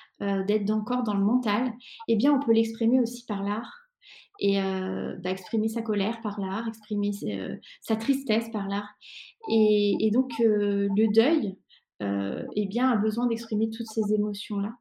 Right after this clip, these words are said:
pour pouvoir avancer et donc heu, bah, c'est, c'est des outils que j'utilise entre autres pour, heu, pour justement que ces, mmh, que ces mamans, en fait, qui ont vécu ça,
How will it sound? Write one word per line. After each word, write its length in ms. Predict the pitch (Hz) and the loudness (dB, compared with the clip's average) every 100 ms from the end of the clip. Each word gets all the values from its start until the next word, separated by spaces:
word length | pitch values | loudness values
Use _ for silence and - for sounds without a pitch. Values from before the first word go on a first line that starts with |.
| _ _ _ | _ _ _
pour 160 | 220 214 | -12 -8
pouvoir 400 | 202 208 208 - | -6 -4 -6 -8
avancer 580 | 202 196 202 - 269 302 _ - - - | -6 -2 -4 -4 -6 -6 _ -20 -20 -4
et 80 | 214 | -2
donc 360 | 196 226 233 214 | 2 0 -2 -4
heu, 520 | 196 185 185 185 185 | -4 -4 -6 -8 -6
bah, 160 | 180 180 | -4 -4
c'est, 300 | - 214 - | -2 -2 -2
c'est 200 | - 214 | -4 0
des 240 | 220 220 | 2 2
outils 260 | 226 - 262 | 0 -2 -2
que 100 | 214 | -2
j'utilise 460 | 190 196 - 196 220 | -2 -4 -4 -4 -2
entre 280 | 190 - | -2 -2
autres 260 | 247 302 - 196 - _ - | -2 -2 -6 -16 -18 _ -10
pour, 220 | - 226 208 | -2 0 0
heu, 140 | 185 185 | -2 -4
pour 120 | 190 | -8
justement 480 | 185 196 208 220 277 - - - | -6 -2 2 4 2 -2 -12 -6
que 80 | 226 | -2
ces, 400 | 220 226 220 214 | 4 8 8 8
mmh, 340 | 208 202 - - - - | 4 0 -4 -8 -10 0
que 320 | 220 208 202 | 2 2 0
ces 200 | 202 220 | 0 0
mamans, 440 | 208 196 214 262 240 | 2 2 4 2 0
en 80 | |
fait, 200 | - 247 254 | 0 -2 -2
qui 160 | - | -4
ont 80 | 196 | -2
vécu 260 | 196 196 202 | -2 -4 -8
ça, 300 | - 240 | -6 -4